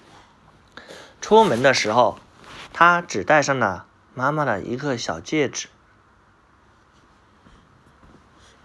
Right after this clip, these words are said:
她走啊走啊，走了很久，终于来到了遥远的天边。她向太阳问道：“太阳先生，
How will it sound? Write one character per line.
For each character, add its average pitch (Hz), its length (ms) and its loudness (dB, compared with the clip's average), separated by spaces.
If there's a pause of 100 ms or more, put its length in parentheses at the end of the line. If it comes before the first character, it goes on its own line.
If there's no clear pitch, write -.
(920)
她 - 100 -2
走 170 260 4
啊 151 360 8
走 117 280 -2
啊， 123 260 2
走 123 160 -2
了 139 100 4
很 139 380 -4
久， 120 420 -2
终 190 300 -4
于 135 160 -2
来 101 160 -2
到 123 160 0
了 101 160 0
遥 104 320 -4
远 135 140 -4
的 95 100 -12
天 131 340 -8
边。 127 300 -10 (560)
她 135 200 2
向 135 300 2
太 175 260 -2
阳 110 280 2
问 127 260 0
道 104 340 2 (1120)
：“太 220 180 2
阳 151 220 4
先 160 260 2
生， 127 300 0